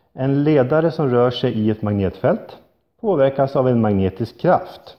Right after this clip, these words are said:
som beror på ledarens längd, dess fart och flödeshastighet på magnetfältet. Denna kraft är en effekt av Lenz lag, vars riktning är i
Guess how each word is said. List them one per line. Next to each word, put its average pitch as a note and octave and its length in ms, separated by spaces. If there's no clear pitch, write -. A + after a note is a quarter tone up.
som A#2+ 180
beror G#2+ 180
på G#2 120
ledarens F#2+ 420
längd, F3+ 380
dess G2 200
fart D#3 480
och G#2 320
flödeshastighet F#2+ 800
på F#2 60
magnetfältet. F#2+ 720
Denna C#3+ 380
kraft E3 400
är B2 80
en B2 100
effekt A2 400
av F#2+ 120
Lenz G#2 480
lag, B2+ 560
vars A2+ 340
riktning C3+ 480
är G2 180
i G#2 180